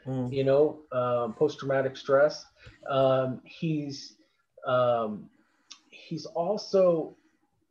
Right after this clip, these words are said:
Speaker 2: seeing that another, yeah, I, I think he, I don't know how much that affects him. I think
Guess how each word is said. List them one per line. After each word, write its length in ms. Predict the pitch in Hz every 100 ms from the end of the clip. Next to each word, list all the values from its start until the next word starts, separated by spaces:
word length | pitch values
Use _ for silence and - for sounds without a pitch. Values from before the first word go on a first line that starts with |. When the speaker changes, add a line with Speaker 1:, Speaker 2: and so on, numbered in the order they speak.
| _
Speaker 2:
seeing 960 | - - - 170 165 156 147 139 139 - - 127
that 500 | 123 131 127 - - _ _ _ _
another, 640 | 127 135 147 170 156 135 - 120 117
yeah, 360 | 156 160 147 117 - 98 98 - _ _ _ _ _ - _ _ _ _ _ _ _ _ -
I, 80 | 175
I 20 |
think 300 | 190 285 -
he, 420 | - 196 160 - -
I 140 | -
don't 240 | 214 226 160
know 240 | 156 156
how 220 | 139 147
much 320 | 143 131 - -
that 180 | 117
affects 460 | 110 - 113 101 -
him. 160 | 98 85 _ _ - - - _ -
I 140 | 147
think 520 | 151 - 214 220 214